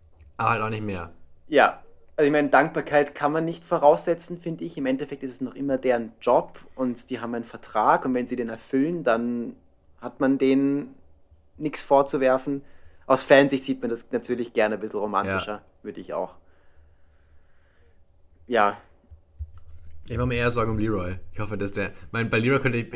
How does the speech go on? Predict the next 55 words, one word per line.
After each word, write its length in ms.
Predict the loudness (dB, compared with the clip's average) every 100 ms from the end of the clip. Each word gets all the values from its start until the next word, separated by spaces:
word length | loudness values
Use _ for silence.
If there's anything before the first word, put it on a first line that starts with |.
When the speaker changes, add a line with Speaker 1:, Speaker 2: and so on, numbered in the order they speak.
| -6
Speaker 1:
könnte 80 | -4
mir 80 |
leider 180 | -2 -2
bei 100 | -2
Leroy 240 | -2 0 0
vorstellen, 300 | -2 -4 -6
dass 80 |
der 100 | -4
nochmal 200 | -6 -6
sagt, 180 | -6 -6
er 80 | -6
will 60 | -8
noch 160 | -8
was 40 | -8
anderes 260 | -8 -8
machen 200 | -8 -8 -10
will, 80 |
so 100 | -10
ein 20 | -10
bisschen 200 | -8 -8
was 60 |
Extravaganteres. 800 | -8 -10 -10 -8 -8 -8 -12 -14 -18 -20 -20 -10
Oder 160 | -6 -4
nochmal 300 | -2 -2 -2
zu 100 | -4
einem 140 | -4
anderen 260 | -2 -4 -6
Verein. 360 | -6 -8 -10 -16 -20 -20 -20 -6
Ich 80 | -4
glaub, 120 | -2
dass 140 | -4
der 180 | 2 0
zu 140 | 0 -2
Bayern 320 | 0 0 -2
die 80 | -2
geringste 340 | -4 -2 -2
Bindung 300 | -2 -4 -6
hat, 100 | -6
so 120 | -8
rein 140 | -6 4
Speaker 2:
Ja, 220 | 6 6
weil 120 | 4
der 100 | 4
Speaker 1:
emotional. 120 | 2
Speaker 2:
auch 40 | 0
so 300 | -6 -6 -6
viel 180 | -14
Scheiße 560 | -18 -14 -14 -12 -12 -12
abbekommen 520 | -14 -18 -16 -18 -16
hat. 140 | -16 -16
<laughs> 1120 | -18 -20 -20 -20 -20 -20 -20 -20 -20 -20 -4
Dem 200 | -4 -4
kann 220 | 2 4
man's 220 | 4 0 2
ja 280 | 4 4